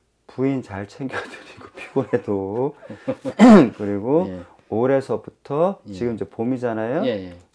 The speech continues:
Speaker 1: 음력 삼월이니까 이제 바로 이번에 뭐 조그맣게라도 고사
Speaker 2: 음.
Speaker 1: 지내가지고 하시고
Speaker 2: 예, 예.
Speaker 1: 가을에 가을 맞이로 핵국 맞이로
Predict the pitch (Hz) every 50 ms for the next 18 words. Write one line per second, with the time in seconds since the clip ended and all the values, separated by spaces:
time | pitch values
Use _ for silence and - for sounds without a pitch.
0 | _ - 101 104 101 98 92 - - 135 131 135 127 123 120 113 107 104 104 95
1 | 90 - - 117 139 165 185 - _ _ _ _ _ _ _ _ _ _ _ _
2 | _ _ - 104 95 95 95 90 90 95 101 _ _ _ _ _ _ _ _ _
3 | _ _ - - 82 87 101 123 151 190 226 226 _ _ _ _ _ _ _ _
4 | _ _ _ _ _ _ _ _ _ _ _ _ _ _ _ _ _ _ _ _
5 | _ _ _ _ _ _ _ _ _ _ _ - 95 101 92 107 110 110 110 123
6 | 151 180 208 208 - _ _ _ _ _ _ _ _ _ _ _ _ _ _ _
7 | _ _ _ _ _ - - 87 87 - 98 95 107 110 110 107 104 - 104 101
8 | 98 101 - - 92 95 107 104 101 104 101 98 98 95 92 90 87 87 95 90
9 | 107 120 135 139 - - 139 123 - - 104 101 92 82 - _ _ - 98 92
10 | 90 87 _ _ - - - 85 87 98 107 110 127 151 170 196 190 - - -
11 | - 95 104 107 107 101 98 - - 101 117 127 135 160 - - 151 143 135 117
12 | 110 101 107 107 139 175 214 214